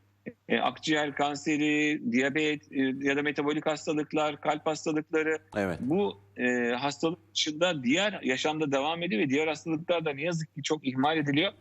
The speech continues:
Speaker 1: Bir an önce normal yaşantıya dönmemiz lazım. Onun için de aşıyı,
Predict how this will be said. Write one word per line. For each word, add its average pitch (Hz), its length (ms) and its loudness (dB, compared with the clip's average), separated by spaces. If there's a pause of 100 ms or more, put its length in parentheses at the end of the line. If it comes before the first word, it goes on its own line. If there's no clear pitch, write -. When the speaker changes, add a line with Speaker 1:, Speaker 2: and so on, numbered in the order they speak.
(300)
Speaker 1:
Bir 143 100 4
an 165 180 0
önce 151 360 0
normal 139 360 0
yaşantıya 131 600 0
dönmemiz 135 540 0
lazım. 127 360 0
Onun 127 200 2
için 120 260 2
de 160 160 0 (340)
aşıyı, 127 540 2